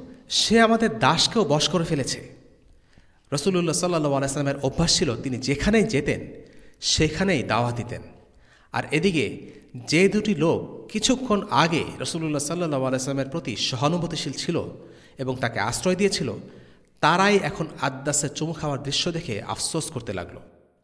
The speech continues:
আদ্দাস ফিরে এলে তারা তাকে জিজ্ঞেস করল, "তোমার কি হয়েছিল? তুমি কেন তার হাত ও মাথায় চুমু দিচ্ছিলে?" আদ্দাস বললেন,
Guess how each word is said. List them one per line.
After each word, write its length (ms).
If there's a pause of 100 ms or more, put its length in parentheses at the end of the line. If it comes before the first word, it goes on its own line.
(300)
আদ্দাস 400
ফিরে 240
এলে 220
তারা 140
তাকে 200
জিজ্ঞেস 380
করল, 280 (560)
"তোমার 260
কি 240
হয়েছিল? 360 (440)
তুমি 160
কেন 460
তার 180
হাত 500
ও 60
মাথায় 320
চুমু 200
দিচ্ছিলে?" 400 (960)
আদ্দাস 360
বললেন, 300